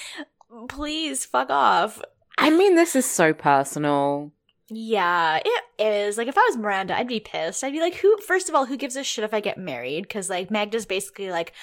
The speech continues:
Speaker 1: "You know, like, everyone wants to get married. I've been with my husband for twenty-five years, and it's great." And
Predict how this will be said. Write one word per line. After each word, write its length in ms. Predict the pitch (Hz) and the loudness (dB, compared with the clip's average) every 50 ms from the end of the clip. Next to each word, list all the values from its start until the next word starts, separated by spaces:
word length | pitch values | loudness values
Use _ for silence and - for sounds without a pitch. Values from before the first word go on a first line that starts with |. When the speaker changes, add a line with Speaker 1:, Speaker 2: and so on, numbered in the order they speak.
| - - - - - - - - | -18 -16 -16 -16 -16 -18 -12 0
Speaker 1:
"You 160 | 294 359 330 | 0 2 4
know, 260 | 294 254 226 220 220 | 4 4 4 4 2
like, 220 | 214 214 214 - - | 2 0 -2 -2 0
everyone 420 | 359 370 339 320 294 247 220 208 | 0 0 2 0 0 -2 -2 -2
wants 220 | 202 190 - - - | -4 -6 -6 -6 -8
to 60 | 202 | -6
get 200 | 190 202 - - 190 | -4 -6 -6 -6 -8
married. 320 | 190 180 175 170 180 - - | -10 -10 -8 -8 -6 -4 -2
I've 220 | - - 302 302 | -2 -2 0 -2
been 120 | 262 226 226 | -2 -2 0
with 140 | 220 208 | -2 -4
my 100 | 196 196 214 | -4 -6 -6
husband 260 | 220 214 - 214 220 | -6 -6 -8 -8 -8
for 80 | - 240 | -8 -10
twenty-five 500 | - - 294 277 285 269 - 302 302 285 | -8 -6 -4 -4 -4 -2 -2 -4 -4 -4
years, 540 | 302 330 330 339 311 262 226 214 208 202 | -6 -4 -2 0 0 2 2 0 0 -2
and 100 | 214 214 | -4 -6
it's 160 | 214 214 240 240 233 - _ _ _ _ - 220 | -8 -10 -12 -14 -16 -20 _ _ _ _ -14 -12
great." 600 | - 262 247 254 339 320 311 233 180 165 - - - | -10 -10 -6 -2 -2 0 0 0 0 -2 -4 -6 -6
And 320 | - 185 185 175 165 175 | -10 -10 -10 -12 -14 -16